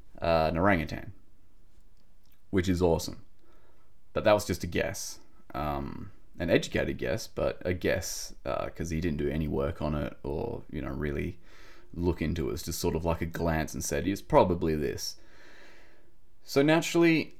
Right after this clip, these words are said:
I wanted this skull. I wanted this fragment of skull. I wanted to identify it, 'cause you never know, it could be something very interesting, it could be something new. Now,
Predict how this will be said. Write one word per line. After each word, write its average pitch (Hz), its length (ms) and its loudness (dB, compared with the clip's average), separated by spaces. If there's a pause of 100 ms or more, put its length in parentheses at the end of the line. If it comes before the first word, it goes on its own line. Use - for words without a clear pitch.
(120)
I 139 100 10
wanted 104 480 6
this 76 180 -6
skull. - 460 -4 (800)
I 113 100 10
wanted 110 600 6
this 92 360 4 (340)
fragment 98 720 4 (160)
of 85 180 0
skull. 90 540 4
I - 80 2
wanted 87 320 4
to 85 160 2
identify 92 720 4
it, - 240 2 (160)
'cause 85 220 2
you 85 80 6
never 107 280 6
know, 98 220 8
it 87 220 4
could 90 100 0
be 87 80 2
something 82 340 2
very 90 400 6
interesting, 95 360 0
it 87 100 0
could - 100 -6
be - 80 -2
something 82 460 2
new. 85 320 4 (960)
Now, 101 520 6